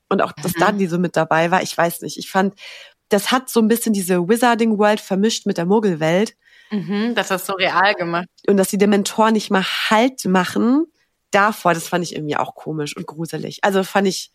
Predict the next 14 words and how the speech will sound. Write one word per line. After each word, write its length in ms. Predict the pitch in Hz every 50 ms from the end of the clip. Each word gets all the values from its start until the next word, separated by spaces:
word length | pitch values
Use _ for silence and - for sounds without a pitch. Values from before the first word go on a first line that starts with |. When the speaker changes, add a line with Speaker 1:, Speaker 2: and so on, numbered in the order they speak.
| _ _ _ - - _ _ _ _ _ _ -
Speaker 1:
ah, 200 | - 175 196 190 165 - -
irgendwie, 440 | - 214 208 202 196 190 190 170 185 _ _ _ _ _ _ _ _ _ _ _ _ _ _ _ _ _ _ _ _ _ _ - - - -
das 140 | - 185 -
fand 140 | - 196 190
ich 60 | 185
Speaker 2:
Ja. 60 | 180
Speaker 1:
echt 80 | 180 185
eine 100 | 190 185
gruselige 400 | - 165 185 165 175 175 - 175
Szene. 480 | - - - 180 165 160 165 160 160 _ _ _ _ _ _ _ _ _ _ _ _ _ _ _ _ _ _ -
Speaker 2:
Ja, 340 | 190 196 196 196 190 180 -
ja, 220 | - 185 185 185
das 220 | 185 180 185 - -
stimmt. 440 | - - 190 180 175 165 - -